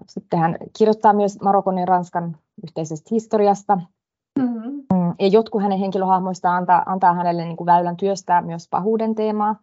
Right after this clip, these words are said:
Speaker 1: joka liittyy tuohon mysteeriin, mistä mainitsin, että, et, ja se ilmenee näissä Slimanin henkilöhahmoissa,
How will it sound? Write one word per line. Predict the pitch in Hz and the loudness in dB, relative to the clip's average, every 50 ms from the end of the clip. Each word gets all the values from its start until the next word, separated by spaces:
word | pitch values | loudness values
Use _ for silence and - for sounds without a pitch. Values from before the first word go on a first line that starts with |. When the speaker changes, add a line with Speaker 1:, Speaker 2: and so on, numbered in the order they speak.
| _ _ _ _ _ _ _ _ _ _ _ _ _ _ _ _ _ _ _ _ _ _ _ _ _ _ _ _ _ _ _ _ | _ _ _ _ _ _ _ _ _ _ _ _ _ _ _ _ _ _ _ _ _ _ _ _ _ _ _ _ _ _ _ _
Speaker 1:
joka | 170 160 180 | -2 0 2
liittyy | 175 175 170 170 175 165 | 2 2 0 0 -2 -2
tuohon | 165 175 160 160 160 | -2 -2 -2 -2 -2
mysteeriin, | 165 165 160 - - 170 165 165 165 165 | -2 -4 -4 -2 0 0 0 0 0 -4
mistä | 160 156 - 170 | -6 -6 -6 -6
mainitsin, | - - - - - 156 165 165 160 170 170 170 - 165 165 | -6 -6 -8 -10 -6 -4 -2 -2 0 -2 -2 -2 -2 -2 -2
että, | 156 160 - 156 - - - - - - - _ _ | 0 2 0 0 0 -2 -6 -14 -16 -18 -20 _ _
et, | - 123 160 160 _ _ | -8 -8 -8 -8 _ _
ja | 170 160 | -4 0
se | 156 165 170 | 2 2 4
ilmenee | 170 170 175 175 170 170 | 4 4 4 4 2 2
näissä | 160 165 170 165 - 170 | 2 2 0 0 -4 -6
Slimanin | - 175 170 165 165 160 160 170 160 - - 185 | -4 -2 0 0 0 -2 -4 -6 -8 -8 -8 -8
henkilöhahmoissa, | 160 165 185 180 175 185 196 196 202 214 208 - - 220 | -4 -2 0 0 2 2 2 2 2 0 0 -2 -2 -4